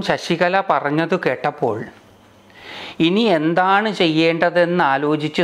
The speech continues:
സുബാഹു വളരെ വ്യാകുലനായി തീർന്നു. അദ്ദേഹം തൻ്റെ മകളോട്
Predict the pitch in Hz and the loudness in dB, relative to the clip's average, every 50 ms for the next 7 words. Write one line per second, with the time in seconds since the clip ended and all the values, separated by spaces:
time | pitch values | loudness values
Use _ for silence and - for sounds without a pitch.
0 | 156 - 135 120 123 123 135 139 139 165 165 143 120 113 117 131 143 160 156 - | -2 -2 -2 0 0 2 2 0 0 0 0 0 0 0 0 0 -2 -2 -4 -6
1 | - - 120 117 110 104 113 123 120 - 143 151 135 139 139 120 113 127 120 - | -10 -8 -6 -4 -4 -2 -4 -4 -4 -4 -4 -4 -2 -4 -6 -6 -4 -6 -8 -6
2 | - 127 117 104 120 123 123 - - - - - - - _ _ - - - - | -4 -4 -4 -2 -2 -4 -4 -6 -8 -18 -20 -20 -20 -20 _ _ -20 -20 -20 -20
3 | - - - - - - - - - - - - - - - - - - - - | -20 -20 -20 -20 -20 -20 -20 -20 -20 -20 -20 -20 -20 -20 -20 -20 -20 -20 -20 -20
4 | - - - - - - - - - - - - - 127 151 151 160 160 165 147 | -20 -20 -20 -20 -20 -20 -20 -20 -20 -20 -8 -8 -4 -2 -2 -2 0 -2 -2 -2
5 | 135 156 - - - - - - - - - - - - - 143 139 143 170 160 | -4 -8 -10 -16 -20 -20 -20 -20 -20 -20 -20 -20 -10 -6 -6 -6 -4 -4 -4 -2
6 | 160 139 127 143 143 156 160 156 143 139 131 | -2 -2 -2 -2 0 0 0 0 0 0 -2